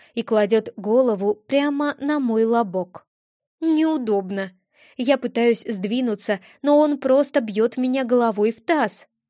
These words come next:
"Ай! Тебе нужно научиться хорошим манерам!" Он лишь водит по мне носом.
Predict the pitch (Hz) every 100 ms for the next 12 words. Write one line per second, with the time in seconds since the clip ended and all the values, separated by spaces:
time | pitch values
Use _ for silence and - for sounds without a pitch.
0 | _ - 339 370 302 - - _ _ _
1 | - 277 320 311 330 311 285 294 294 -
2 | 339 - 254 269 294 302 311 294 302 339
3 | 320 254 214 202 185 _ _ _ - 349
4 | 339 269 269 254 240 208 262 254 262 -
5 | 247 240 220 208 214 214 202 190 - 196